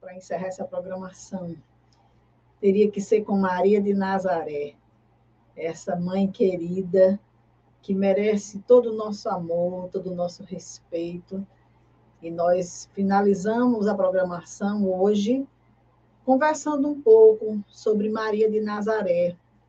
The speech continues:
a mãe da humanidade. É claro que a gente inicia aqui com uma poesia, né, abrindo o programa aqui com uma poesia de homenagem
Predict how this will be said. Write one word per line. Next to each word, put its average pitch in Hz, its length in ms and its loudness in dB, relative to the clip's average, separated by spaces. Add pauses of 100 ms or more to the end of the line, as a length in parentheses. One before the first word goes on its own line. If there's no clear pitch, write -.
(760)
a 165 80 -10
mãe 202 340 -2
da 190 160 0
humanidade. 180 960 -8 (1080)
É 175 60 -16
claro 180 420 -2
que 196 520 -4 (420)
a 190 80 -8
gente 190 320 -6
inicia 180 600 -4
aqui 240 600 -4 (1000)
com 196 360 0 (280)
uma 220 280 0 (140)
poesia, 202 920 0 (320)
né, 175 180 -6
abrindo 190 480 -2
o 190 60 -6
programa 175 480 -2
aqui 170 240 -12
com 175 100 -8
uma 165 160 -8
poesia 165 840 -2 (680)
de 185 120 0
homenagem 190 920 0